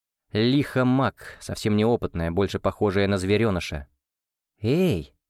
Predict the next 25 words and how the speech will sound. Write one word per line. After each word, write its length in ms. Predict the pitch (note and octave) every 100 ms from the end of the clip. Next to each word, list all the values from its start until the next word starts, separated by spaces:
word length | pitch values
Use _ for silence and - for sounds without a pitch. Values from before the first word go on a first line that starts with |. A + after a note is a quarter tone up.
| _
улыбнулся 640 | G2+ A2 A2 G#2 A#2 G#2 G#2+
я, 160 | A2
разглядывая 540 | A2+ F2+ G#2 G2 G2+ G2
её. 380 | F#2+ F#2 E2+ D2+ _ _ _ _ _ _ _
«Спасибо, 460 | - D#3 D#3+ A3 F3+
что 180 | -
прикрыла 380 | F#3+ F#3+ G3+ G3+
меня 260 | F3+ D#3+ D3
во 100 | C3
время 240 | A#2+ A#2
боя. 360 | G2 F2+ D2+ - -
Без 160 | - G#2+
тебя 240 | - A#2
я 120 | B2+ A#2+
бы 80 |
не 100 | B2+
справился». 580 | A#2+ - C3 G2+ - - - _ _ _ _ _ _ _
Не 140 | A2+
выходя 320 | B2+ F3 F3
из-за 260 | G3+ C3+ C#3+
печки, 580 | - F#3+ - - F3+ A#2+ - _ _ _
она 280 | A2 B2 D3
наклонила 580 | C3+ A#2+ A#2 A#2+ B2+
голову 440 | A2+ G2+ G2+ G2+ G2+
набок. 480 | F#2 D#2+ C#2 -